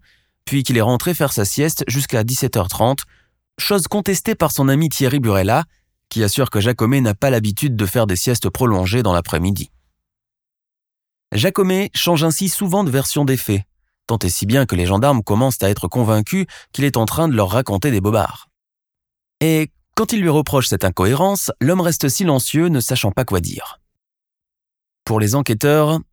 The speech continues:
qui refont toute la trajectoire de Jacomet ce treize janvier mille neuf cent quatre-vingt-huit, cela s'est déroulé ainsi. Il tue d'abord sa femme et sa belle-sœur aux alentours de dix-sept heures trente, puis attend le retour de Fernando.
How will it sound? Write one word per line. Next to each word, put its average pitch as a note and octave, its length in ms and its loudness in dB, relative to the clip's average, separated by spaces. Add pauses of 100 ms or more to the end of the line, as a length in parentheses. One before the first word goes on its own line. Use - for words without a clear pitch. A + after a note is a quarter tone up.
(120)
qui - 120 -4
refont F2+ 340 0
toute B2 200 -2
la F#2 60 0
trajectoire G2 500 0
de F2 100 0
Jacomet G2+ 640 0
ce - 180 -6
treize F2+ 360 -2
janvier G2 420 0
mille E2 200 -2
neuf D#2+ 140 -6
cent - 120 -6
quatre-vingt-huit, C#3 720 -2 (540)
cela D3+ 300 -2
s'est D3+ 140 -2
déroulé B2+ 280 2
ainsi. - 500 -4 (480)
Il F2+ 140 -2
tue - 140 -4
d'abord A2 300 0
sa F2+ 140 -2
femme G#2 260 0
et E3 60 2
sa C3+ 140 0
belle-sœur A#2+ 400 0
aux D#3+ 160 0
alentours D3+ 380 0
de D3 100 0
dix-sept A2+ 340 -2
heures E2 120 -2
trente, - 400 -6 (720)
puis F3+ 160 -2
attend F#3+ 180 0
le G3 60 2
retour E3 300 2
de D#3+ 80 2
Fernando. A#2+ 500 2